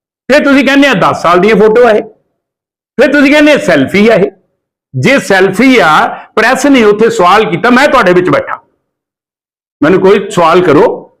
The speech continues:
ਜੇ ਮੈਂ ਸੱਦੇ ਆ, ਜੇ ਮੈਂ ਗੱਲ ਕੀਤੀ ਆ, ਤੁਹਾਡਾ ਹੱਕ ਆ ਮੈਨੂੰ ਸਵਾਲ ਕਰਨਾ,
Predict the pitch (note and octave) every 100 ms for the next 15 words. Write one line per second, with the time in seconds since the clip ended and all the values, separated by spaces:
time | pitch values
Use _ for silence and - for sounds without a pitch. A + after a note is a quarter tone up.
0 | _ _ _ _ _ A#2+ G3 A#3+ - C3+
1 | C#3+ B3 E3 C3+ G#3 A#3 B3 F3 F3+ A3+
2 | G#3+ F#3 - E3+ C4 - F3+ F#3 D#3 A#3+
3 | - D#3 G3+ - _ F3 A3+ A3+ F3 E3+
4 | F#3 G#3 A3+